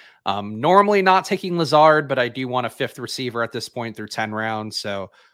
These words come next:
Lazard is the guy who gets the call up, even though I have no,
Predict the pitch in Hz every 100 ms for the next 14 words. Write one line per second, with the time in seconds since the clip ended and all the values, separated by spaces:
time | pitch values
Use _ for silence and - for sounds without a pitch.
0 | _ 123 139 165 160 139 131 127 123 120
1 | 120 113 107 - - 107 101 98 - 107
2 | 104 98 95 92 - _ _ _ 160 175
3 | 143 147 131